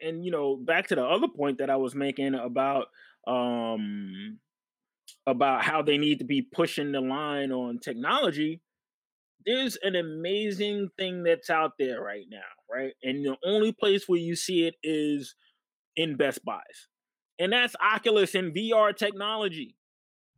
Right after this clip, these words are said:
right? That's where gaming is moving, right? So you don't wait to get this technology until when everybody's already getting it and they already figured out where they're gonna get it from, right?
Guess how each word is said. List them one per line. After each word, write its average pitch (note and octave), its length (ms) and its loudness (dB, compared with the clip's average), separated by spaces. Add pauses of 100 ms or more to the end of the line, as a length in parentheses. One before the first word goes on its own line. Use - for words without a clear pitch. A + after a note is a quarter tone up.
(500)
right? G3+ 280 -6 (440)
That's A#3+ 240 2
where A#3+ 220 -2
gaming A3 500 -2
is F#3+ 180 2
moving, F#3+ 520 -4
right? D3 320 -2
So F3+ 160 -2
you G3+ 160 -4
don't D4 320 -6
wait E3+ 340 0 (120)
to D#3+ 80 -2
get E3+ 260 0
this E3+ 160 -2
technology C#3 840 0 (360)
until C#3+ 560 2 (200)
when D3+ 680 0 (400)
everybody's D#3 640 0
already D3+ 360 2
getting D#3+ 300 0
it C#3 180 -4
and C#3 140 -2
they C#3+ 80 0
already D3 240 0
figured D3+ 300 -2
out C3 180 0
where D#3 160 0
they're D3+ 80 4
gonna C#3 220 -2
get C#3+ 180 0
it G3 160 -2
from, B2+ 320 -8 (180)
right? F3 240 0